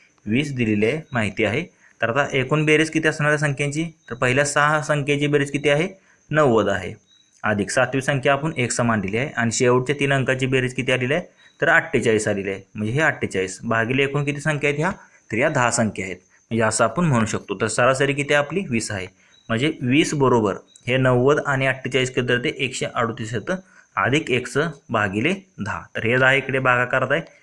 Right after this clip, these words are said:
तिकडे गुणाकारात जाईल, म्हणजे वीस दहा हे दोनशे होणार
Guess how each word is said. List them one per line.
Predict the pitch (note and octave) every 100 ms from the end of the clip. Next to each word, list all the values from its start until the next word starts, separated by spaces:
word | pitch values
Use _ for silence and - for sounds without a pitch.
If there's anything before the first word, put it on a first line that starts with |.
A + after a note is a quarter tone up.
| _ _
तिकडे | A#2+ A#2 C#3 G3+ -
गुणाकारात | A#2+ A2+ G2+ G2+ F#2+
जाईल, | F#2+ F2 G2+
म्हणजे | G2+ G#2
वीस | B2+ B2+
दहा | C3+
हे | C3 D3 G3+ - _ _ -
दोनशे | D3+ C#3+ A#2
होणार | A2 G#2+ A#2